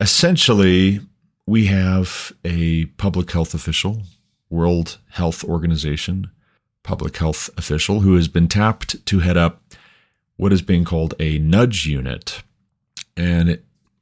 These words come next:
just so happens this same public health official has been a member of the Communist Party for forty years in the U K. And so she's interviewed by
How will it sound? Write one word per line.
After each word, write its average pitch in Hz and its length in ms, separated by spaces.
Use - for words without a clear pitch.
just 78 140
so 71 80
happens 73 340
this 76 180
same 92 680
public 87 260
health 82 220
official 87 500
has 85 220
been 85 200
a 78 120
member 104 400
of 101 240
the 98 80
Communist 87 580
Party 82 480
for - 160
forty 82 280
years 69 600
in 80 100
the 73 100
U 71 140
K. 71 340
And 98 320
so 117 120
she's 127 240
interviewed 78 640
by 113 500